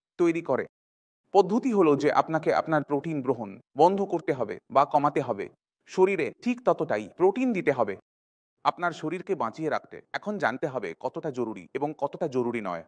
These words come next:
যা আপনার কিডনি ফাংশন টেস্ট কেএফটি রিপোর্ট থেকে বোঝা যাবে। কেএফটি রিপোর্টে সাধারণত কিডনি এবং ইউরিয়া দেখা যায়, কিন্তু আপনি অন্যান্য রিপোর্টগুলো দেখেন না। সেই রিপোর্টের মধ্যে মোট প্রোটিন এবং অ্যালবুমিনের মানও থাকে। যদি তিনি না আসেন,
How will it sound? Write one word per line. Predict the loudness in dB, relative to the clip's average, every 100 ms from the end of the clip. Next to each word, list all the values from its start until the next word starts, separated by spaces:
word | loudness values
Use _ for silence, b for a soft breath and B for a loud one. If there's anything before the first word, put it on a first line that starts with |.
| -4
যা | 2 2
আপনার | 2 -2 -6
কিডনি | -6 -10 -10
ফাংশন | -8 -8 -6 -8 -6
টেস্ট | -8 -10 -8
কেএফটি | -4 -4 -6 -16 -16 -8
রিপোর্ট | -6 -4 -6
থেকে | -8 -18 -18 -10
বোঝা | -4 -2 -2
যাবে। | -2 -4 -8 _
কেএফটি | 0 0 -2
রিপোর্টে | -8 -4 -4 -4
সাধারণত | -2 -2 -2 -4 -6
কিডনি | -8 -8 -10 -10 -10
এবং | -8 -8 -8
ইউরিয়া | -6 -2 -2
দেখা | -4 -8
যায়, | -14 -12 -8
কিন্তু | -4 -2 0
আপনি | -2 -4
অন্যান্য | -6 -6 -4 -6 -6
রিপোর্টগুলো | -6 -6 -6 -4 -2
দেখেন | -4 -6 -16
না। | -16 _ _
সেই | -8 -2 -2
রিপোর্টের | 0 -4 -4 -4
মধ্যে | -6 -6 -6
মোট | -4 -4 -4
প্রোটিন | -8 -8 -12 -14 -6
এবং | -2 -2 -2
অ্যালবুমিনের | -2 -2 -6 -6
মানও | -4 -4 -6
থাকে। | -10 -12 -14 _ _ _ _ _ _ _ -8
যদি | -4 -4 -4
তিনি | -6 -4
না | -2
আসেন, | -2 -6 -10 -12